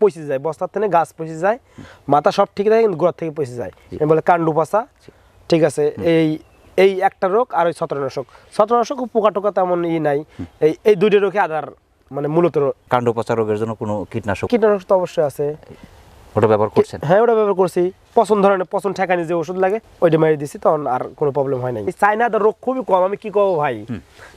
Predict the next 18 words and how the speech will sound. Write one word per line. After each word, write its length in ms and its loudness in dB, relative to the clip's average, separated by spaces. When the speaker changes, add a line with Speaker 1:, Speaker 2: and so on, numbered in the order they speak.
Speaker 1:
চায়না 240 6
তো 80 2
এরকম 220 2
রোগ 180 4
বৃদ্ধি 260 0
পায় 120 0
না। 100 2
আপনাকে 240 -2
যে 60 2
আমি 140 0
কব 460 2
যে 220 -8
Speaker 2:
জি। 120 -14
Speaker 1:
ভাই 220 4
এই 140 4
রোগ, 200 2
ওই 180 2
রোগ। 220 -4